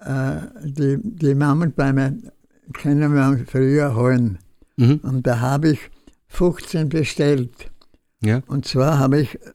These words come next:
Speaker 1: für den Agrar nur drei genommen.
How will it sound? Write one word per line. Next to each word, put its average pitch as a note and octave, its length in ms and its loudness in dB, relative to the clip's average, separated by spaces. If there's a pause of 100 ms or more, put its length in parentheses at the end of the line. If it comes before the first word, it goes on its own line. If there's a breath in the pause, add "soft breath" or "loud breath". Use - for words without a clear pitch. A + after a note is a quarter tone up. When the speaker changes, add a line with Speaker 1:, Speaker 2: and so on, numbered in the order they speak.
(1160)
Speaker 1:
für - 200 -8
den D3+ 220 0
Agrar C3+ 680 -2
nur C#3+ 280 0
drei C#3 340 0
genommen. A#2 680 -2